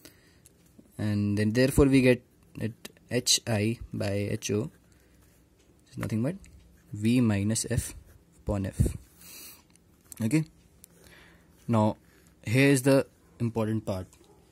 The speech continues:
The left hand side of these two boxes are equal. Therefore, this ratio must be equal to this ratio. That's the important part I need you to f-, figure out.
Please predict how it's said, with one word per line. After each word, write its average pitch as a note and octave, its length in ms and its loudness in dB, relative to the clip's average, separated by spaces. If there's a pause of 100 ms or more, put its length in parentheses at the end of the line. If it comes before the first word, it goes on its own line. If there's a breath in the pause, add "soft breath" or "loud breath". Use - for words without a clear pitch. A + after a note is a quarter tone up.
(400)
The G#2+ 80 -6
left C#3 320 -2
hand D#3 180 0
side A2 180 0
of G#2+ 180 -4
these D3 260 4
two D3+ 220 0 (180)
boxes A#2+ 480 -8 (920)
are A#2+ 80 -2
equal. B2+ 400 2 (580)
Therefore, C3+ 480 4 (280 loud breath)
this C3+ 320 4
ratio A#2+ 380 0
must C#3+ 420 2
be F#3+ 120 6
equal A2+ 320 0
to G3+ 200 -2 (240)
this C#3 260 4
ratio. A2 300 4
That's B2+ 340 2
the G#3 220 2
important E3+ 560 2
part A#2+ 240 0 (180)
I A#2+ 80 -6
need C3+ 200 2
you C3+ 60 -6
to C3+ 80 -8
f-, - 120 -6 (480 soft breath)
figure A2+ 260 -4
out. F#2+ 140 -8